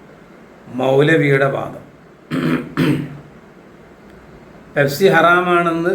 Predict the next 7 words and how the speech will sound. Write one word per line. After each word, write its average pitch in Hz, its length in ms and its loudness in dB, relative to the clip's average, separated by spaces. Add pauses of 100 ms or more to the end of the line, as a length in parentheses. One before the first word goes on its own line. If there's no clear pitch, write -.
വ്യക്തമായി 180 580 -4 (100)
പറഞ്ഞിട്ടുണ്ടെന്നാണ് 151 800 -2
ഈ - 20 -2 (120)
മൗലവി 131 380 -4 (140)
പറയുന്നത്. 113 540 -8 (1400)
നിങ്ങൾക്കതിൻ്റെ 156 720 2 (360)
വീഡിയോ 165 460 2